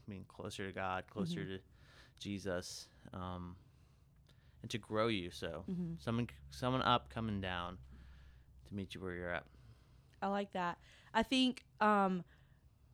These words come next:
Speaker 2: initially my thought is someone older, but I like the idea of up because there are ways that even you could mentor me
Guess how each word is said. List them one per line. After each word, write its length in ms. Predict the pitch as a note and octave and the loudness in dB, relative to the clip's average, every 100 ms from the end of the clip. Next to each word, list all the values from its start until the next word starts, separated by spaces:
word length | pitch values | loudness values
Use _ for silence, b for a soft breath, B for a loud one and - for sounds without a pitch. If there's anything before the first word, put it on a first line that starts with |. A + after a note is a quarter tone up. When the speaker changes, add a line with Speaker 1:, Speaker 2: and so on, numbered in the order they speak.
| - | 2
Speaker 2:
initially 560 | A3+ A3+ B3 - A#3 A3 | 6 8 6 8 6 8
my 160 | G3 | 6
thought 380 | G3 G3 F#3 F#3 | 6 6 8 6
is 420 | F#3 F3+ F3+ F3 - | 6 8 6 4 -2
someone 340 | - F#3+ F#3 - | 0 2 2 4
older, 420 | G3+ A3+ F#3+ F#3 | 6 6 4 4
but 100 | F#3 | 6
I 100 | F#3 | 6
like 280 | F#3 F#3+ G3 | 6 4 4
the 100 | F#3 | 2
idea 280 | F3+ F#3 | 2 2
of 60 | E3+ | 0
up 380 | - F3 E3 - - | 4 4 4 0 -8
because 800 | F#3 F#3+ F#3+ F#3 F3 E3+ E3+ D#3+ - b b b b b - - - - | -4 -2 4 6 6 4 0 -4 -14 b b b b b -20 -20 -20 -12
there 220 | F#3 G3+ G3 | 4 6 8
are 60 | |
ways 460 | F#3 F#3 F#3 F#3 F3+ | 6 6 6 4 2
that 320 | F#3+ F3 E3+ - - - - - | 2 4 2 -2 -12 -20 -16 -4
even 300 | G#3 F#3+ F3 | 0 2 0
you 580 | E3 G3 E3+ D3+ D#3 D#3 | 0 0 0 0 -2 -4
could 180 | - G3 | -2 2
mentor 460 | F#3 F3+ - F3+ E3+ | 2 0 0 -2 0
me 720 | F3 F3+ F3 E3+ E3 E3+ | -2 -2 -4 -4 -6 -6